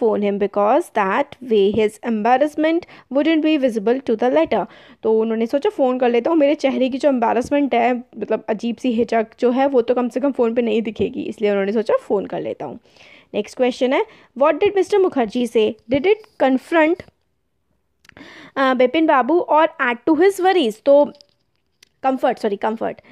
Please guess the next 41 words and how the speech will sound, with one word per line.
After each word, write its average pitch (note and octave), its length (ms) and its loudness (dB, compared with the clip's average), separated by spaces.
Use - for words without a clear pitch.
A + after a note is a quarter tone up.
कम्फर्ट B3 240 -2
होता D4 160 0
है F#4 60 2
मतलब G#4+ 160 0
शांति A#3 340 0
पहुँचा A3+ 280 0
देना। G#3 260 -4
तो B3+ 240 4
मिस्टर B3+ 280 0
मुखर्जी C#4 440 0
को D#4 140 0
जब D4+ 160 -2
बिपिन C#4+ 260 -2
बाबू C4+ 260 0
ने D4+ 100 0
फ़ोन C4 320 0
किया C4+ 220 0
तो D#4+ 120 -4
क्या C#4+ 260 0
मतलब C#4+ 240 0
उनको C#4+ 140 -2
शांति B3+ 400 -2
मिली F4+ 280 4
या C#4 120 4
फिर E4 180 -2
और C#4+ 220 2
ज़्यादा D4+ 220 2
उनकी D#4 200 2
परेशानी C4 480 -2
बढ़ A3+ 200 0
गई? G3 200 -2
तो G#3+ 120 -2
इसका G#3+ 260 -2
आंसर G#3+ 360 -2
है, C#4+ 80 2
मिस्टर - 540 -6
मुखर्जी A3 540 0
said C4+ 320 0
that G#3+ 220 0
they D#4 120 4
had E4 100 0